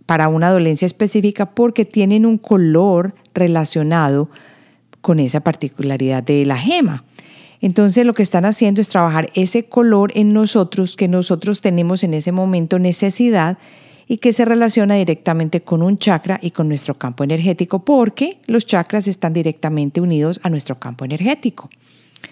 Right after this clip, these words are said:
Algunos colores en general se consideran estimulantes, y esto lo entendemos bien, mientras que otros pueden ser muchos más, mucho más calmantes. Por ejemplo,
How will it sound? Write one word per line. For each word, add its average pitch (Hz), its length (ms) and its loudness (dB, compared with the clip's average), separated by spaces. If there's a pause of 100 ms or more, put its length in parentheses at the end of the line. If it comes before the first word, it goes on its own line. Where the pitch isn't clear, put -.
(640)
Algunos 294 420 0
colores 240 400 2
en 247 100 0
general 214 440 0
se - 220 -4
consideran 175 640 -2
estimulantes, 151 1120 -4
y 165 340 0
esto 180 220 -2
lo 214 80 2
entendemos 156 580 -2
bien, 180 340 -2 (440)
mientras 160 420 -2
que 151 140 -2
otros 147 300 -4
pueden 156 240 -2
ser 165 100 -2
muchos 156 300 -6
más, 135 180 -6 (100)
mucho 170 280 -2
más 151 200 -4
calmantes. 175 600 0
Por 160 120 -2
ejemplo, 170 480 0